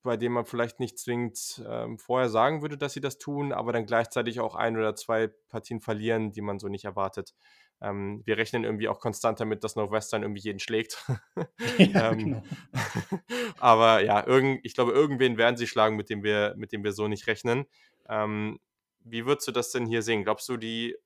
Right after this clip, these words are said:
Speaker 1: können oder die erreichen das wieder, was sie letztes Jahr geschafft haben? Glaubst du, es wird wieder eine Saison geben,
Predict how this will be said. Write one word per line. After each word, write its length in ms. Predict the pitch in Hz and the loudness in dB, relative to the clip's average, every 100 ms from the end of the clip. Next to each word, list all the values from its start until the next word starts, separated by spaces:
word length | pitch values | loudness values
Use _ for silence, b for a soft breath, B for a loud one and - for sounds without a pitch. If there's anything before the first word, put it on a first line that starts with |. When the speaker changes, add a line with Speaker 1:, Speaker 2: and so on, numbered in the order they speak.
| _ | _
Speaker 1:
können 480 | - 123 147 202 196 | -4 -2 0 -2 -6
oder 240 | - 117 110 | -4 -4 -4
die 120 | 117 | -4
erreichen 420 | 113 117 147 147 | -2 -2 -2 -8
das 200 | 156 - | -8 -8
wieder, 200 | 160 147 | -4 -4
was 120 | 147 | -4
sie 60 | 135 | -6
letztes 260 | 139 - | -8 -6
Jahr 100 | 156 | -8
geschafft 380 | 151 - 165 - | -6 -6 -6 -4
haben? 160 | 160 131 | -4 -2
Glaubst 240 | 117 - | -2 -2
du, 40 | 127 | -6
es 200 | 110 123 | -6 -8
wird 160 | 110 | -8
wieder 140 | 135 160 | -4 -2
eine 160 | 143 | -2
Saison 360 | 131 117 131 123 | 0 2 2 2
geben, 360 | 131 131 131 | -2 -4 -8